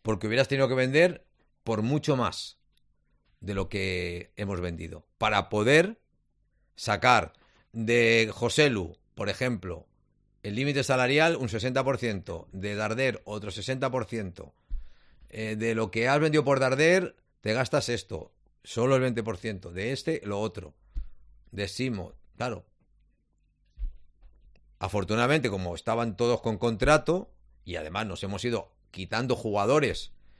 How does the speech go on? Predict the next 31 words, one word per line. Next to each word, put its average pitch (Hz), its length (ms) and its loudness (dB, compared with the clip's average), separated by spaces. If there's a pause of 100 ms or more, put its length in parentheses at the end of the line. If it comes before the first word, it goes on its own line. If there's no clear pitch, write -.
(160)
que 107 80 -4
estaban 123 340 2
cedidos, 123 640 2 (400)
pero 107 280 2
eran 123 220 4
nuestros, 160 440 4
por 107 100 -2
lo 98 100 0
tanto, 113 360 -2
también 101 280 -4
tenían 107 580 -2 (380)
el 87 160 -12
contrato 101 760 -2 (160)
regularizado 98 760 -2
para 87 200 -6
poder 87 180 -4
jugar, 165 560 4 (1040)
Vadillo, 139 760 4 (260)
Miguelón 131 760 4 (960)
y 92 120 -6
Vilena, 135 420 2
por 98 140 -2
ejemplo, 131 340 -4
no 113 80 0
sé - 120 -8
si 92 40 -6
me 90 140 -6
dejo 90 180 -6
alguno 92 240 -4
más. 143 320 -6
Ah, 101 280 -2